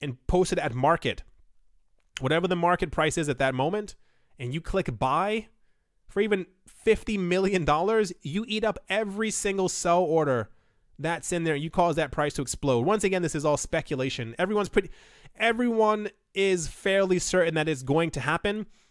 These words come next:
Uh, we have to say speculation because no one has a crystal ball. No one can know the future. Uh, eos has been known as the Ethereum killer for quite some time.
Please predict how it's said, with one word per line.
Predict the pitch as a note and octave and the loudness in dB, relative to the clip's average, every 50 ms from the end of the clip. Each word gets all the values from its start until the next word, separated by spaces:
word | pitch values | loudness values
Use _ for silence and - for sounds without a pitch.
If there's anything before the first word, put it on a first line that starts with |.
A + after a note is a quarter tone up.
| _ _ _ - - | _ _ _ -4 0
Uh, | D3 D#3 D3+ D3 D3 | 2 4 4 4 4
we | D#3 F3 | 2 2
have | D#3+ D#3+ E3+ D#3+ - | 0 0 0 0 -2
to | F3+ | -2
say | - F3 D#3+ | -2 -2 -4
speculation | - - - E3+ D#3+ - E3 D#3 E3 D#3 - E3 D#3 | -4 -2 -2 -2 -2 0 0 0 0 0 0 -2 -4
because | D3+ - D#3 C#3 | -2 -2 -2 -2
no | C3+ C#3+ C#3 D3 | 0 0 0 2
one | D#3 D#3 D#3 D3+ | 2 0 0 0
has | D3+ C#3 D3 C#3+ C3+ | 0 0 -2 -2 -2
a | C3 | -2
crystal | - E3+ D3+ - D#3 C3+ | -2 -2 -2 0 0 2
ball. | C#3 C#3+ C#3+ | 2 2 2
No | C#3 C3+ C3+ | 2 0 -2
one | C#3+ C#3+ | -2 -2
can | - D3 C3+ | -4 -2 -2
know | B2+ B2 | -2 -2
the | A#2 | -2
future. | - - D3+ E3 - F#3+ F#3 F3+ F3 - _ _ _ _ - | -4 -4 -4 -2 -2 -2 -2 -2 -4 -8 _ _ _ _ -8
Uh, | - B2 B2+ B2+ B2 A#2+ A#2 A#2 G#2+ - _ _ _ _ _ _ _ - | -4 -2 0 0 2 2 0 -2 -2 -6 _ _ _ _ _ _ _ -6
eos | G#3 A3+ A#3 A3+ - - | 0 2 2 2 2 2
has | G#3 G3 F3 | 2 0 0
been | E3+ F3+ F3 | 0 0 2
known | F3 F3 F3+ | 2 0 0
as | D#3+ E3+ D#3 | 0 -2 -2
the | C#3 E3 D#3 | -2 -2 -6
Ethereum | - - D#3 D#3 D#3+ D#3+ D3+ C#3 | -4 -4 -2 -2 0 -2 -2 -4
killer | - - C#3+ C#3+ C3+ | -2 -2 0 0 0
for | B2+ B2 | -2 -2
quite | - C#3+ D3 C#3 A#2+ | -2 0 -2 -2 -2
some | - C3 A2+ | -6 -8 -4
time. | - D3+ D3+ D#3+ E3+ F3 F3+ | -2 0 2 2 0 0 -2